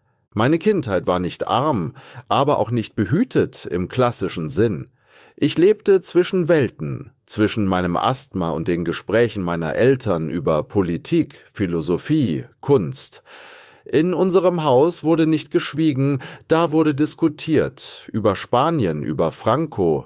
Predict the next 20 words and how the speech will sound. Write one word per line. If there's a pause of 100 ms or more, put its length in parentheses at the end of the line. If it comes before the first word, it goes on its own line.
über
den
Krieg,
der
Europa
zerriss. (400)
Ich
hörte
zu, (160)
ich
zog
es
auf. (460)
Ich
begann
zu
begreifen, (140)
es
gibt
Ungerechtigkeit,